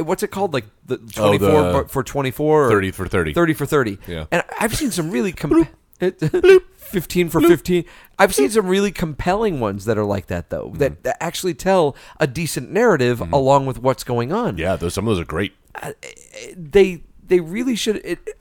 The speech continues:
Speaker 1: I don't know. I don't know where this
Speaker 2: You know
Speaker 1: comes
Speaker 2: what?
Speaker 1: down.
Speaker 2: You know what I think? Um, did, did you see the, the Steve Jobs movie? Not the Ashton Kutcher one, but with, uh, Fassbender.
Speaker 1: No, I missed that one.
Speaker 2: J-, I think it's ju-, what is it? Just called Jobs?
Speaker 1: Jobs.
Speaker 2: Or is it Steve?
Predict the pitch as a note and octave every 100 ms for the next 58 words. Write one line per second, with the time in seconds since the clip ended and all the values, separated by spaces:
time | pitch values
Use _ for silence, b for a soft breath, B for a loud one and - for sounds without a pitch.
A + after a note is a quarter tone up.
0 | - G3+ C4 C#4 C#4+ - G#3+ C4+ D#4 A#3
1 | A#3+ G3 A3 A3 G#3 E3 G3 G3+ - A#3
2 | D4 A3 C#3+ F3+ F#3+ F3 C#3+ C#3+ C3 B2+
3 | A#2 G#2+ G#2 - A2+ A2+ A2+ C#3 E3 G#3+
4 | E3+ C3 A2+ G#2+ - D3 A#2+ A#2+ A2+ A2+
5 | B2 B2+ G#2 A#2 B2+ A#2 - G#2+ - A2+
6 | F2+ D2 C#2 C#2 C2 D#2 - D#2+ D2 -
7 | F#2+ G2 A2+ A2 A#2+ C3+ C3 C3+ D3+ D3
8 | C3+ B2+ G#2 A2 G#2+ F#2+ - F#2 B2 A#2
9 | - G2+ F2 D2 E2+ - D#2+ C#2+ D2+ A#2+
10 | A2 A2 F#2 - E2+ - - G2 D#2 C2